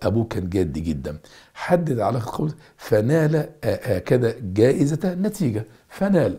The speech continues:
هكذا بين، لما تقرأ إنه طبعًا لعب وغيره، "فنال الجائزة نتيجة". استنتج من خلال ما قرأت الأسلوب الذي اتبعه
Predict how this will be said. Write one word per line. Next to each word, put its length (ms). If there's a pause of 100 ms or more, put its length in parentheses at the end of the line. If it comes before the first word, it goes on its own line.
هكذا 420
بين، 300 (400)
لما 180
تقرأ 380 (240)
إنه 160
طبعًا 280
لعب 400
وغيره، 300
"فنال 680
الجائزة 540
نتيجة". 380 (580)
استنتج 720 (600)
من 200
خلال 460
ما 160
قرأت 380 (160)
الأسلوب 760
الذي 260
اتبعه 640